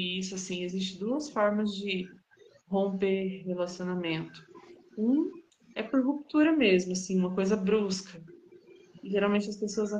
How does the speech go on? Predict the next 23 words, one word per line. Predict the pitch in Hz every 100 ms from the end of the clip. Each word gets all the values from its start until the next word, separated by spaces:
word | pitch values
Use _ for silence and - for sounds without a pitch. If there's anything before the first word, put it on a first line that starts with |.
| 208
recebem | 202 214 196 202
melhor | 202 196 202 208
isso, | 185 175 -
por | 190 185
exemplo. | 185 175 156 - - - - - -
Tava | 170
tudo | 190 190
bem, | 180 175
tudo | 185 196
bem, | 190 220 262 381 -
houve | 214 233 226
uma | 233
traição. | 233 220 240 - 180 151 - - _ - _ _ - _ - _ - _ _ _ _ _ 196
A |
pessoa | 185 185 208
terminou | 247 247 220 190
um |
casamento | 185 165 170 165 160 160
porque | -
ela | 165 175
foi | 175 160
traída, | - 147 156 220 254 190
nossa, | 185 202 240 240 - -